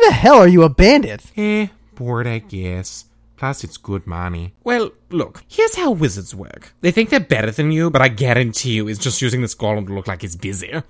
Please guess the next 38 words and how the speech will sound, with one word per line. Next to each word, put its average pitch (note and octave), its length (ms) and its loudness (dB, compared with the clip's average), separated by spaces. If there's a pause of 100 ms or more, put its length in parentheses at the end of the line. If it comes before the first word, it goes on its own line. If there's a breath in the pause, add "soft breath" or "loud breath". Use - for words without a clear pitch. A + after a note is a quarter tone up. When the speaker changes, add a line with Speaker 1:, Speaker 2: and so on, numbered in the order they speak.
(160)
Speaker 1:
You A#4+ 220 -10
sure F#4 260 -4
know C#4 220 2
an E3+ 80 4
awful F3+ 300 4
lot D#3+ 160 4
about C#3+ 260 0
wizards. A2 640 -6
Speaker 2:
Well, A3 380 -2 (140)
it's G#3 160 -2
personal. A2+ 520 -2
Anyway, F#3 500 2
I B3 180 -6
have C4 200 -6
a G#3 60 -6
plan, G#2+ 720 -8 (240 soft breath)
but F#3+ 80 -2
it F#3 60 -4
will G3 100 -4
take - 240 -12
someone C4+ 320 -6
with D#4 80 -6
speedy A#3 460 -12
hands A2 500 -8
and A2 160 -12
quick - 400 -14
wits. - 560 -8
I E3 180 -6
have A#2+ 320 -6
both C#3 280 -6
of G2 120 -8
those. F2+ 460 -6 (220)
Why G3 220 -6
should C#4+ 180 -8
I G#3+ 100 -2
listen E3+ 380 -6
to C3+ 60 -4
you? B2+ 500 -6